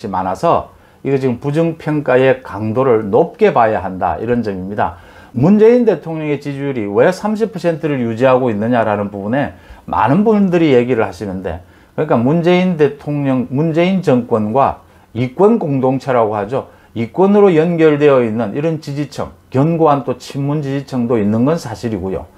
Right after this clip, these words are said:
문재인 대통령의 지지율을 물을 때는 이게 긍정과 부정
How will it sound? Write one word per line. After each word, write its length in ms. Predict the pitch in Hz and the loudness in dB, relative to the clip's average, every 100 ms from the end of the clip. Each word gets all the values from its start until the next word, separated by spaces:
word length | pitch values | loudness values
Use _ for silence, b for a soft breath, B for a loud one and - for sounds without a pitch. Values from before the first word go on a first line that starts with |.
| B B B | B B B
문재인 420 | 139 185 208 247 | 2 6 6 6
대통령의 600 | 220 180 165 165 147 131 | 4 0 -4 -6 -4 -6
지지율을 380 | - 123 131 123 | -8 -8 -4 -4
물을 300 | 117 131 117 | -4 -4 -4
때는 380 | 101 107 135 113 | -4 -4 -2 -2
이게 300 | 156 175 - | 2 2 2
긍정과 640 | 165 233 233 220 190 151 | 4 6 6 4 4 2
부정 320 | 143 151 127 | -2 -4 -4